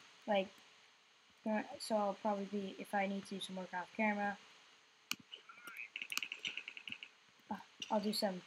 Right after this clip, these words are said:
cuts. Um, I'm gonna be learning fully how to do cuts. So I'm gonna do, like, a test video where I do some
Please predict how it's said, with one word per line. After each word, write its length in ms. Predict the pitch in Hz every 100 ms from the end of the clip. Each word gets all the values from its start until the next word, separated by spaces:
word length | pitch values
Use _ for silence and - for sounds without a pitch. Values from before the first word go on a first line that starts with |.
| -
cuts. 500 | 214 208 208 - - - - - - - - - - - - -
Um, 260 | 196 190 185 190
I'm 120 | 190
gonna 160 | 190
be 140 | 185 185
learning 320 | 196 190 196 - - - - - - -
fully 300 | 226 226 233
how 140 | 214
to 80 | 208
do 180 | 202 208 -
cuts. 320 | 202 208 - - - - -
So 80 |
I'm 60 | 226
gonna 160 | 233 226
do, 100 | 233
like, 120 | 214
a 40 |
test 300 | 208 220 -
video 240 | 208 202 196
where 140 | 185
I 80 | 180
do 160 | 185
some 180 | 170 175